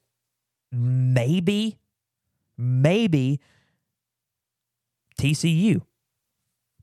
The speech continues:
Maybe. They could beat Oregon State. Who knows? Oregon State can beat 'em. I would say seven and five, eight and four for Colorado right now. Uh, I think they're coming. As, as Deion Sanders said, they're gonna keep coming. They're gonna,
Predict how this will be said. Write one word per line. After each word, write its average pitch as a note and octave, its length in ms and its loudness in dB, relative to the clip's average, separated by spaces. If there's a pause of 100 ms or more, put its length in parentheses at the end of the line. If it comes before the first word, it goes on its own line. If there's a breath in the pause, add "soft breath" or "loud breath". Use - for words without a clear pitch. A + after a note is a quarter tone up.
Maybe. B2+ 440 -6 (180)
They C#3 100 -2
could G3+ 100 -6
beat A#3 100 -6
Oregon A3+ 240 -2
State. E3 340 -4
Who E3+ 80 4
knows? F3+ 140 2
Oregon E3 240 2
State F#3+ 160 -4
can D#3 140 0
beat D3+ 160 0
'em. G2 140 -6 (280 loud breath)
I D3+ 120 0
would G#3+ 120 -2
say G#3 100 -4
seven F#3 240 -8
and E3 100 -4
five, F#3 320 2 (200)
eight D#3+ 160 -8
and D3 120 -6
four D#3 340 4 (760 soft breath)
for E3 140 4
Colorado D#3+ 760 2 (160)
right D3 260 0
now. D#3+ 320 0 (340 loud breath)
Uh, A2+ 380 0 (460)
I B2+ 140 2
think D#3 280 -2
they're B2+ 100 2
coming. F3+ 420 -2 (280)
As, A#2+ 180 -2
as C3 300 -2
Deion D3 280 -2
Sanders D#3 280 0
said, E3 260 -2
they're C3 100 -2
gonna A#2 140 -4
keep - 240 -6
coming. F3+ 300 0
They're C3 80 0
gonna, A#2+ 240 0